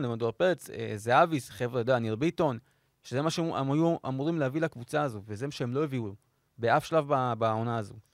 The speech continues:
ואני... שמע, אם אני אגע רגע במשחק, משחק שהיה אמור להיגמר אחד אפס, שתיים אפס קליל, באמת קליל, הפועל ירושלים,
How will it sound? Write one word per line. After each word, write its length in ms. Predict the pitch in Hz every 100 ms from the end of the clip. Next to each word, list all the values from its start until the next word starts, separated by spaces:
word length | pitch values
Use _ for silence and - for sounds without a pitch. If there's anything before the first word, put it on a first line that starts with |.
| _ _ _ _
ואני... 680 | 110 117 117 117 117 120 120 _ _ _ _ _ _ _ _ _ _
שמע, 280 | - 151 143 - _ _ _ _ _ _ _ _ -
אם 120 | 147
אני 160 | 147 131
אגע 160 | 139
רגע 160 | 147 135
במשחק, 680 | 120 113 - - 143 143 - _ _ -
משחק 400 | 110 - 139 -
שהיה 180 | 127
אמור 200 | 120 123
להיגמר 440 | 117 113 113 120 117
אחד 360 | - 120 120
אפס, 300 | 117 113 113
שתיים 340 | - - 123 123
אפס 340 | 117 120 -
קליל, 460 | - 117 117 139 160 - _ _
באמת 200 | 139 170
קליל, 180 | - 160 131
הפועל 320 | 120 - 165 170
ירושלים, 600 | 131 123 120 139 156